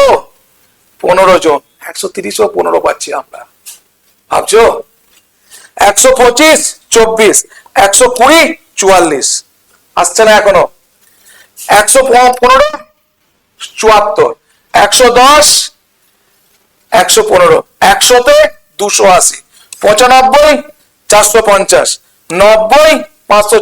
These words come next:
চল্লিশ, পঁচাশি ছশো একাশি, আশি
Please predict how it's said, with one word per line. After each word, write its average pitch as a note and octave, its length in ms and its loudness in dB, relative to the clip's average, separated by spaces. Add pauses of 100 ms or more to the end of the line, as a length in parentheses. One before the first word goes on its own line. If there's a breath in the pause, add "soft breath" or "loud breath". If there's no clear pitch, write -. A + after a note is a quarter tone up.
চল্লিশ, F#3+ 340 0 (460 soft breath)
পঁচাশি B3+ 500 0 (520)
ছশো G#3+ 300 2 (140)
একাশি, G3 320 0 (840 soft breath)
আশি C#4 280 0